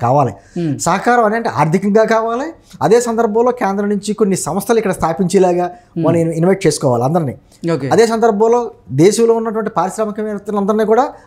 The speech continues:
Speaker 1: రాష్ట్రానికి రప్పించుకోవాలి.
Speaker 2: Hmm.
Speaker 1: ఏదైనా ఒక పరిశ్రమ రావాలంటే వచ్చిందనుకోండి, ఇక్కడ
Speaker 2: Hmm.
Speaker 1: వాతావరణం బాగుంది కాబట్టి మంచి ప్రభుత్వం ఉంది కాబట్టి వచ్చినా ఆ ప్రభు-, ఆ పరిశ్రమ స్థాపించి మళ్ళీ వాళ్ళు అవుట్‌పుట్ మొత్తం ఇచ్చేటప్పుడు కొంచెం టైం పడుద్ది.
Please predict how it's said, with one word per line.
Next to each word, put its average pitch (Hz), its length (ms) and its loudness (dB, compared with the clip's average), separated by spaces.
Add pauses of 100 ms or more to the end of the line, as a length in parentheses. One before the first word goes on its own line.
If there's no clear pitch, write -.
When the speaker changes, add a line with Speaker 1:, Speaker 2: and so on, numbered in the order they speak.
(100)
Speaker 1:
రాష్ట్రానికి 185 380 0
రప్పించుకోవాలి. 165 640 0 (140)
Speaker 2:
Hmm. 170 160 -2 (640)
Speaker 1:
ఏదైనా 240 280 4
ఒక 226 80 -2
పరిశ్రమ 202 400 0
రావాలంటే 180 480 0
వచ్చిందనుకోండి, 180 760 0
ఇక్కడ 226 340 -4
Speaker 2:
Hmm. 135 100 2
Speaker 1:
వాతావరణం 185 460 0
బాగుంది 170 240 -2
కాబట్టి 165 360 -2
మంచి 165 220 -4
ప్రభుత్వం 175 320 -2
ఉంది 170 120 -2
కాబట్టి 165 220 -2
వచ్చినా 185 380 -2 (560)
ఆ 185 100 2
ప్రభు-, 185 240 0
ఆ 185 160 4
పరిశ్రమ 185 440 0
స్థాపించి 196 600 -2
మళ్ళీ 190 240 2
వాళ్ళు 170 400 0 (540)
అవుట్‌పుట్ 196 380 2 (160)
మొత్తం 160 440 -2 (400)
ఇచ్చేటప్పుడు 233 420 2
కొంచెం - 220 -4
టైం 269 160 2
పడుద్ది. 139 320 0